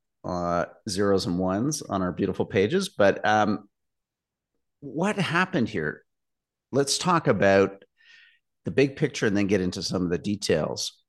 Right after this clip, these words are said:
A lot of front-end loading here. Like, there's all kinds of messaging going into this cabinet retreat that, you know, this is Canada's national crisis. Um, cabinet's meeting to take up this issue. And to be charitable,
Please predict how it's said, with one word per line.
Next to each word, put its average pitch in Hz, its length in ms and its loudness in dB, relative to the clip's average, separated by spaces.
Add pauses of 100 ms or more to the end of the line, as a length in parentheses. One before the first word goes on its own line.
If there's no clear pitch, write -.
(120)
A 98 60 0
lot 127 480 0
of 165 80 -2
front-end 131 460 4
loading 123 280 6
here. 151 240 0
Like, 127 200 -2 (100)
there's - 360 -4 (680)
all 127 140 4
kinds 143 280 4
of 123 80 4
messaging 123 560 2
going 92 260 0
into 110 140 -4
this 123 200 -6
cabinet 120 380 -8
retreat 117 580 -4
that, - 220 -4 (840)
you - 140 -4
know, 73 240 -2
this - 180 0
is - 80 -2
Canada's 95 500 0
national 85 460 -4
crisis. - 960 -2 (120)
Um, - 440 -16 (520)
cabinet's 120 480 -6
meeting 113 420 0
to - 140 -8 (240)
take 147 280 0
up 143 180 -2
this 139 240 -2
issue. 139 460 -4 (1700)
And 110 400 0
to - 120 0
be 113 160 -2
charitable, 98 840 0